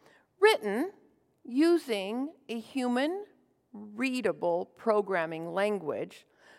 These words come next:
Source code can be interpreted and immediately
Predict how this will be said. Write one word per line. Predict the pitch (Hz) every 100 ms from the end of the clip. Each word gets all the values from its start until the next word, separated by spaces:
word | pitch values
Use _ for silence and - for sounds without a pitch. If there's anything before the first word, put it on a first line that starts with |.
| _
Source | - 320 403 427
code | - 247 202 208 208
can | - 269 269 247
be | 226 220
interpreted | 214 220 220 - 381 392 254 - 185 185 262 - _ _ _ _ _ _ -
and | 349
immediately | 403 370 403 466 440